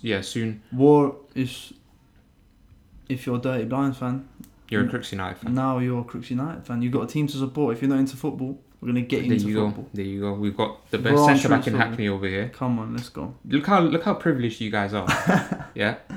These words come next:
Speaker 1: the Dirty Blinds audience is listening to the best centre back
Speaker 2: In Hackney.
Speaker 1: in, in the
Speaker 2: Oh
Speaker 1: whole,
Speaker 2: my
Speaker 1: in a
Speaker 2: God.
Speaker 1: district
Speaker 2: I'm
Speaker 1: in
Speaker 2: blushing.
Speaker 1: London.
Speaker 2: I'm blushing.
Speaker 1: A district in
Speaker 2: A
Speaker 1: London.
Speaker 2: borough, bro.
Speaker 1: A borough, bro. Like, no, I'm not talking about the best centre back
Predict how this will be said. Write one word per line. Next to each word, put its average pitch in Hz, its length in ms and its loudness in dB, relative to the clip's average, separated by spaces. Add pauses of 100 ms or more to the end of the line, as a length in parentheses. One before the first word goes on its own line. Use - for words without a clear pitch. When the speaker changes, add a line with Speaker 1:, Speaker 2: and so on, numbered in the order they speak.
Speaker 1:
the 123 80 0
Dirty 147 320 4
Blinds 127 320 0
audience 110 340 -2
is 101 80 -6
listening 104 560 -6
to - 100 -6
the 98 120 -2
best - 400 -6
centre 127 280 -2
back - 340 -10 (120)
Speaker 2:
In 117 120 -4
Hackney. 131 400 -4
Speaker 1:
in, 123 280 0
in 120 140 0
the 120 80 0
Speaker 2:
Oh - 20 0
Speaker 1:
whole, 165 160 6
Speaker 2:
my 113 120 2
Speaker 1:
in 139 100 6
a 127 60 6
Speaker 2:
God. 117 80 0
Speaker 1:
district 160 440 4
Speaker 2:
I'm 120 80 0
Speaker 1:
in 123 80 2
Speaker 2:
blushing. 123 320 6
Speaker 1:
London. 110 200 -2
Speaker 2:
I'm 117 180 0
blushing. 139 420 2
Speaker 1:
A 110 60 -2
district 147 440 2
in 107 60 -2
Speaker 2:
A 110 40 -4
Speaker 1:
London. 117 220 0
Speaker 2:
borough, 131 340 4
bro. 110 280 -6
Speaker 1:
A 104 80 -2
borough, 117 420 4
bro. 95 120 -6
Like, 101 200 0 (360)
no, 131 180 2
I'm 127 100 4
not 180 120 2
talking 160 160 0
about 123 100 2
the 123 80 4
best 127 220 0
centre 131 180 0
back 110 240 -4